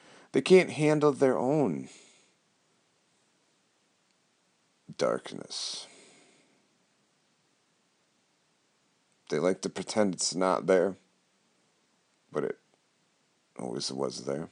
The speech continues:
and it always will be. It's also all that there ever was.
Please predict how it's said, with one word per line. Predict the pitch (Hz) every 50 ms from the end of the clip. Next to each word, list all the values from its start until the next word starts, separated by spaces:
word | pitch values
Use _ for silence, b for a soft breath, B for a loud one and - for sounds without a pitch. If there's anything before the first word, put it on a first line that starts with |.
| _ _ _ _ _ _ _ _ _ _ _ _ _ _ _ _ _ _ _ _ _ _ _ _ _ _ _ _ _ _ _ _ _ _ _ - -
and | 65 64
it | 69 64
always | 67 64 65 65 67 64 60
will | 60 58 64 62 64 64
be. | - 67 73 82 98 104 - _ _ _ _ _ _ _ _ _ _ _ _ _ _ _ _ _ _ _ _ _ _ _ _ _ _ _ _ _ _ _ _ _ _ _ -
It's | - 73 - -
also | 69 76 85 92 - - 71
all | 65 58 55 65 73 73
that | 73 71 69 -
there | - 71 69
ever | 73 73 64 69 69
was. | 67 76 80 82 80 - - - - - -